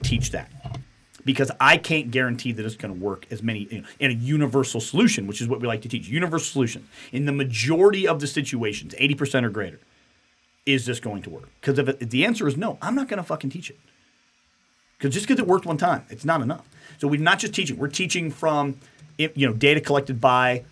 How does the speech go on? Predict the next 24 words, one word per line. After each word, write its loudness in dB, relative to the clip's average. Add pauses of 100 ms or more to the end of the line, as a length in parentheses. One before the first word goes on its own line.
(120)
the -2
Committee -2
on -2
T -6
triple -4
C, -10 (180)
which -4
we 0
review -4 (120)
every -6
year. -6 (880)
And 0
we 2
are 0
tied 2
in 0
with -6
the -6
Committee -6
of -10
T -12
triple -16
C. -20 (580)
We 0